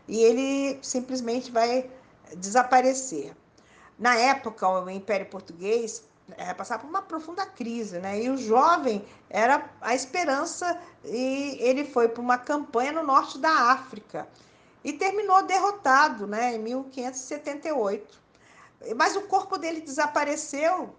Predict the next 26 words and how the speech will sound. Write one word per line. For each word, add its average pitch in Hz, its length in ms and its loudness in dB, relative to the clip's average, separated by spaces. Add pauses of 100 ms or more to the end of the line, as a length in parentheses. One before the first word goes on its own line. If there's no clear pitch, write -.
e 285 460 -6
eles 285 240 -6
acreditam 302 680 -8
que 311 460 -6 (280)
ele 285 280 2
caiu 277 460 0
sobre 302 280 -6
o 277 40 -6
domínio 302 480 -6
do 262 680 -2
rival, 233 560 0
que 196 120 -8
era 180 260 2
o 175 260 -4
Filipe 208 260 -10
segundo 196 340 -8
da 214 100 -4
Espanha. 165 500 -8 (720)
Mas 302 320 2
durante 311 460 -4
quarenta 311 580 0
anos, 262 840 -2
aí 226 340 2
é 262 60 -2
que 262 160 -10
vem. 180 360 -10